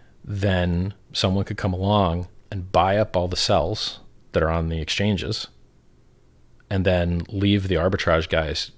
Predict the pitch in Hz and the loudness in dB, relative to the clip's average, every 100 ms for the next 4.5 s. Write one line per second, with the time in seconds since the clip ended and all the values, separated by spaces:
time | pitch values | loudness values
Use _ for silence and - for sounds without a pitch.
0 | 98 82 - 95 - 87 80 78 82 - | -12 -6 -2 0 0 -2 0 0 -2 -4
1 | - - - - - 101 104 90 87 - | -10 -20 -20 -20 -8 -2 0 0 0 -4
2 | - - - - 95 90 95 107 107 107 | -8 -16 -14 -6 -4 -2 0 2 2 0
3 | 101 107 92 87 78 80 85 82 82 95 | 0 0 0 0 -2 -2 -2 -2 0 0
4 | 90 - 87 82 98 | 0 -2 -2 -2 -4